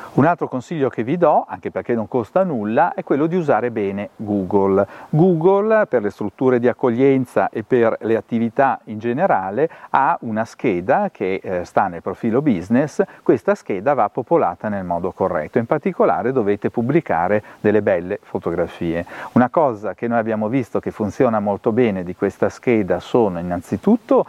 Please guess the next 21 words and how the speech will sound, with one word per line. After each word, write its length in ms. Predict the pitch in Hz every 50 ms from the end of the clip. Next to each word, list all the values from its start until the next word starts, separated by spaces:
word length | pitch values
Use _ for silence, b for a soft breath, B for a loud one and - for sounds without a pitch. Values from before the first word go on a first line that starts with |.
| B B B
le, 380 | - 104 104 110 110 110 110 -
eh, 380 | - 117 101 101 101 98 98
recensioni 840 | 104 113 107 - 117 104 98 - - - 98 87 87 101 135 190 214 - _ _ _ -
dei 120 | - 92 -
clienti, 560 | - 180 180 170 160 160 165 - - 185 175
perché 260 | - 117 - - 95
vengono 560 | 85 95 92 90 90 95 92 90 90 90 90 B B B
visitate 760 | - 95 98 104 95 95 98 - - 117 113 113 - - 101
sempre 460 | - - 110 104 98 - 110 101 98
di 100 | 113 143
più 340 | 135 - 120 120 135 196 254 B B B B B
e, 320 | - 104 113 117 117 -
eh, 120 | - -
hanno 340 | 101 98 98 113 117 110 104
un'importanza 960 | 98 98 101 98 - 151 143 131 - 113 90 87 101 120 117 - - 123 117
che, 160 | - _ - 98 95 104 98
insomma, 420 | - 113 - - 107 101 95 87 -
se 140 | - 131
la 140 | 117 110 107
gioca 320 | 101 120 113 107 - - 107
abbastanza 800 | 92 85 98 95 - _ 110 98 98 101 98 - - 101 92